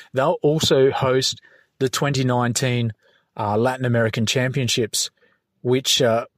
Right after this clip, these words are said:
is predominantly by players based in the domestic leagues over there. You'll occasionally get three or four players from, uh, Australia or from England or America travel to participate, but ninety,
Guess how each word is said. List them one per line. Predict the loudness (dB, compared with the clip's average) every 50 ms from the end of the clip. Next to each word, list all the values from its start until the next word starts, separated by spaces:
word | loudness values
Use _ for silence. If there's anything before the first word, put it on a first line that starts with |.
| _ _ -4
is | -4 -4
predominantly | -2 -2 -4 0 2 2 2 2 2 0 -2 -2 -2 0 0 0 -2
by | 0 0 0 0 -2
players | -4 -4 -2 -2 0 2 2 0 0 -2
based | -6 -2 -2 0 0 0 0 -2 -2
in | -2
the | -2 -2
domestic | -2 -2 -2 -2 -2 -2 -2 -4 -2 0
leagues | 2 2 2 2 2 -2 -4 -6 _ -10 -20 -20 -20 _ _ 0
over | 0 2 2 2 0
there. | 2 2 4 4 4
You'll | 4 4 2 2 2 0 -2 _ _ _ -8
occasionally | -8 -6 -4 0 0 0 0 0 0 -2 -2 0
get | 0 0 0 0 -4
three | -10 -4 0 2 2 2
or | 2
four | 2 2 2 2 2
players | 2 0 0 2 4 2 2 0 -2 -8 -12 -20 -20 _ _ _ _ _
from, | -14 -4 0 2 2 2 2 0
uh, | -4 -4 -4 -2 -2 0 0 0 0 -2 -2 -4
Australia | -4 -4 -2 0 0 2 2 2 2 4
or | 4 4 4 2 2 0
from | -2 -2 -2 0 0 -2 -4 -6 -10 _ _ -6
England | -2 -2 0 0 0 2 2
or | 2 2 2
America | 2 2 0 2 0 0 0 -2 -4 -4 _ _ -20 -20 _ _ _ _ _ _
travel | -6 -2 -2 0 0 0 -2 -2
to | -4 -6
participate, | -6 -6 -6 -4 -2 0 0 -2 0 0 0 0 0 -2 _ _
but | -2 -2 -2 -2 _ _ _ -8
ninety, | -6 -2 0 0 0 0 0 -2 -2 -4